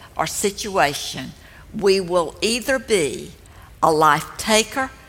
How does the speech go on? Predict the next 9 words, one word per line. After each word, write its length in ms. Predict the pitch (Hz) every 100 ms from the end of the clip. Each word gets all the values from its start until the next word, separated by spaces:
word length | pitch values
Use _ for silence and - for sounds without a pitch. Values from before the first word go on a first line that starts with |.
| - - -
sucking 380 | 190 185 196 160
the 60 |
life 280 | 165 156 165 - -
out 220 | 175 208
of 120 | 240
that 200 | 240 214
person 420 | - 240 226 240
in 80 | 214
relationship, 880 | 208 202 220 - 214 196 - 214 196